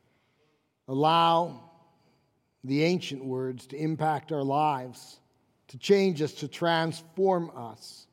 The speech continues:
not to check a box in our life off, but to be impacted by truth, your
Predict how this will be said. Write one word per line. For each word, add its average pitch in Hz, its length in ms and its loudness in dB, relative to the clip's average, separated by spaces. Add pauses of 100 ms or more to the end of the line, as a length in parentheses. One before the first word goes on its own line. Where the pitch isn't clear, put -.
(1200)
not 165 260 2
to 156 80 -8
check 165 380 0
a 143 280 -2 (840)
box 165 600 2
in 143 100 -6
our 135 100 -4
life 156 420 0
off, 156 340 0 (1800)
but 147 280 -2
to 147 100 -8
be 156 240 2
impacted 151 1000 0 (1080)
by 143 180 0
truth, 139 540 -4
your 180 360 2